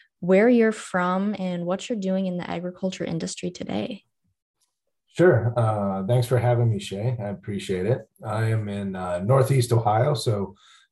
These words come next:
Speaker 2: Geauga, <clears throat> excuse me, Geauga County. Uh, we are in the snow belt of Ohio.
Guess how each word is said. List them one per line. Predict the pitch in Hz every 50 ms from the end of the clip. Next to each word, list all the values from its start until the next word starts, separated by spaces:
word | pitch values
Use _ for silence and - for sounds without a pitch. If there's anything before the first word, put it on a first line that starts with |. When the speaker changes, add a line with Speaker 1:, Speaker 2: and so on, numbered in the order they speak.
| _ 120
Speaker 2:
Geauga, | 117 120 113 135 131 127 131 - - - - - _ _
<clears throat> | - - - - - 202 - 196 147 127 117 -
excuse | - - - - 123 135 135 117
me, | 107 87 82 -
Geauga | 92 107 117 123 131 123 127 117
County. | - - 123 117 107 101 101 110 117 117 - _ _ _ _ _ _ _ 80
Uh, | 85 82 87 90
we | 92 101 107 110
are | 107 101
in | 101 101 98
the | 98
snow | - - 110 107 110
belt | 107 98 107 101 98 95 -
of | 92 92 87 85
Ohio. | 87 85 - - 90 90 90 92 92 92 95 98 -